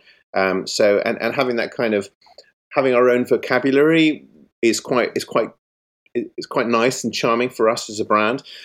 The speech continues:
Um, but in, in answer to your question, um, I, I, I kind of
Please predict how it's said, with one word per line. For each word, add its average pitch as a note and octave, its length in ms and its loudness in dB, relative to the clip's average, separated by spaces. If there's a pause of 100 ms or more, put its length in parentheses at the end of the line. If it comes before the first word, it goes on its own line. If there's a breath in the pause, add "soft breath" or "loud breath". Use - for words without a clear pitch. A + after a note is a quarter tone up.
(200 loud breath)
Um, C3+ 240 2
but D#3+ 160 4
in, E3 180 0
in E3+ 100 0
answer F#3 220 0
to - 80 -2
your G#3+ 80 2
question, A#2 560 0 (400 soft breath)
um, D3 400 2 (880)
I, F3 580 2
I, D#3 60 2
I F3 60 2
kind G#3+ 340 0
of G3 160 -4